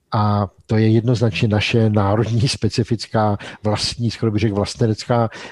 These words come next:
epidemická vlna, která nikde jinde nebyla a která zase zabila několik tisíc lidí.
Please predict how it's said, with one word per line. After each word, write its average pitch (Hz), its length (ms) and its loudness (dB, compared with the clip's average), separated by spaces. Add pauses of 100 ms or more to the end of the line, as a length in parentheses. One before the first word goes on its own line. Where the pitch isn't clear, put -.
epidemická 113 560 0
vlna, 107 360 2
která 107 440 0
nikde 104 280 0
jinde 110 220 0
nebyla 104 460 0
a 113 180 -4
která 104 320 0
zase 107 520 0
zabila 95 380 -2
několik 90 380 -6
tisíc - 380 -12
lidí. 90 240 -10